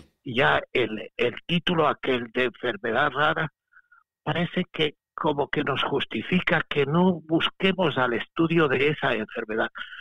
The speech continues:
No nos interesa porque no va a ser motivo de nuestro, de nuestro trabajo,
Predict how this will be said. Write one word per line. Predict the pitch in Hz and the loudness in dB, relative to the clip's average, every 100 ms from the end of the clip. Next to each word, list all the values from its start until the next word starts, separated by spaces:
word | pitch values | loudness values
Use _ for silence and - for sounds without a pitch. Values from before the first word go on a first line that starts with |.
| - | -4
No | 151 180 | 4 4
nos | 202 185 | 6 4
interesa | 156 143 135 139 165 185 | 2 0 2 2 4 2
porque | 190 175 151 156 | 0 0 -2 2
no | 190 | 2
va | 185 | 2
a | 135 - | -2 -2
ser | 180 165 | -2 -2
motivo | 123 - 139 123 117 | -6 -2 -2 -2 -2
de | 113 | -2
nuestro, | 113 107 - 120 - _ - | -4 -8 -4 -4 -4 _ -2
de | 127 | 0
nuestro | 127 120 123 | 2 0 -2
trabajo, | 110 110 117 165 - | -2 -2 2 0 -2